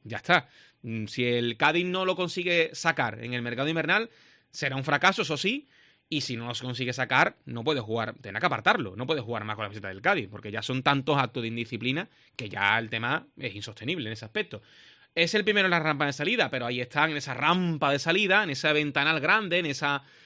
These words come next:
en esa salida del parking, está Escalante, está Glauder, eh, mm, veremos hasta qué punto puede estar o está De La Rosa, pero quizás se va a tener más tranquilidad con el canterano.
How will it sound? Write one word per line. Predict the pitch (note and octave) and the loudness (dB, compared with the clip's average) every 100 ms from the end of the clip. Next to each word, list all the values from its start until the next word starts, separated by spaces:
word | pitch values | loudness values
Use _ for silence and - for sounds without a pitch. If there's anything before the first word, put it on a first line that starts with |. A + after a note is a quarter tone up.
| - | -8
en | C3 C#3 | -2 -2
esa | C3+ D#3 | -2 -2
salida | D#3+ D3+ | 0 2
del | D3 C3+ | 0 2
parking, | F#3+ G#3 E3+ G3 - _ _ | 4 4 0 -4 -8 _ _
está | - C3+ D#3 E3 F#3 - _ _ _ | -10 -4 2 4 2 -4 _ _ _
Escalante, | B2+ - G3+ G3 F3+ F#3 F#3+ G3 | -4 4 4 4 0 -2 -2 -4
está | G#3+ F3 - | -16 -16 -10
Glauder, | C3 D#3 F#3 G3 G3 G3 F3+ _ _ _ _ _ - | -2 0 2 2 2 2 -4 _ _ _ _ _ -8
eh, | C3 B2 B2 A#2+ A#2 A#2 A2+ A2 A2 G#2+ - - - - | -4 -2 0 0 0 0 0 0 -2 -6 -10 -18 -20 -20
mm, | - - B2+ A2 A2+ G#2+ - _ _ _ | -18 -12 -10 -8 -10 -12 -16 _ _ _
veremos | C#3+ B2 A#2+ C#3+ D3 C3+ - _ - | -4 0 2 4 4 2 -4 _ -10
hasta | C3 C3+ | -6 -2
qué | C#3 | 0
punto | D3 C#3+ C3+ | 0 0 0
puede | B2+ C3+ | 0 -2
estar | C3 C3+ C3 | -2 -2 -2
o | B2 | -4
está | A2+ B2+ | -4 -2
De | |
La | B2 | 0
Rosa, | B2+ C#3 C#3 | 0 0 0
pero | C3 B2+ B2 - G#2+ G#2 | 0 2 0 -2 -12 -12
quizás | - C3 C3+ | -8 -4 -4
se | C#3+ C3 C3 | -2 -2 -2
va | A#2+ B2 C#3 | -8 -12 -6
a | |
tener | C3+ | -2
más | C3 C3 | -2 -2
tranquilidad | C3 C3 C3 B2 | -2 0 0 0
con | B2 | -2
el | A#2+ | -4
canterano. | B2 B2 E3 F#3+ F#3+ F#3 G3 | -4 -4 0 0 0 0 -4